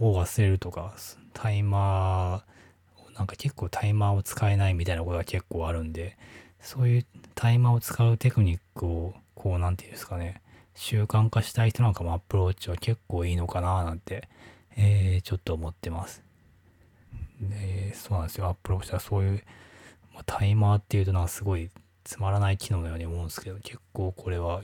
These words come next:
気に入ってます。で、他にはどう、そうです。例えば、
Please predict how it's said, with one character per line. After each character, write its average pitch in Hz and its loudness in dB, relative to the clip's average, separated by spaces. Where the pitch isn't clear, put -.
気 - -8
に 87 -4
入 87 -4
っ - -12
て - -14
ま 82 -8
す。 - -16
で、 98 -4
他 113 0
に 120 0
は 101 2
ど 90 0
う、 98 -2
そ 107 0
う - -2
で 82 -4
す。 - -12
例 113 2
え 110 2
ば、 101 0